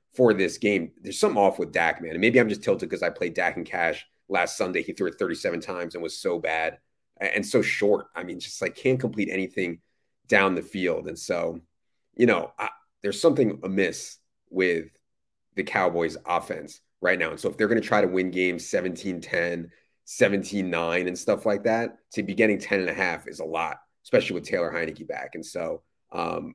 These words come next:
this version of the Cowboys, I'm not sure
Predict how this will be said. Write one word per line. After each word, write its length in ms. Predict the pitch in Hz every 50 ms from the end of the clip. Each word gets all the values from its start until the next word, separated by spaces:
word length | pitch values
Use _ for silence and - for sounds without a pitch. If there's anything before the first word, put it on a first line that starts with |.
| - _ _
this 280 | 92 110 120 120 - -
version 400 | - 101 98 95 87 - 92 87
of 80 | 82
the 80 | 80 82
Cowboys, 600 | - - 90 87 85 82 80 80 78 78 76 - - -
I'm 200 | 85 87 90 85
not 220 | 85 82 80 76 -
sure 460 | - - - 92 85 80 80 80